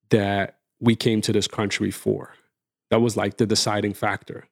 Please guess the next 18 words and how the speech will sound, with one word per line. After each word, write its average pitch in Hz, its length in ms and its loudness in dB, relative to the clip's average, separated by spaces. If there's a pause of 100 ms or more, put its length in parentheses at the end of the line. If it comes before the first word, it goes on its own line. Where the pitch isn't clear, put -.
(480)
And 104 180 0
when 107 100 2
I 101 80 2
thought 120 300 0
back 135 280 0
on 113 100 2
that 107 220 2
and 104 120 -2
talked 120 300 -2
to 113 80 -2
people 113 320 0
who 117 160 2
I 101 120 -2
cared 135 280 0
about 101 320 -2
or, 98 360 0
or 101 260 -2
respected, 107 720 0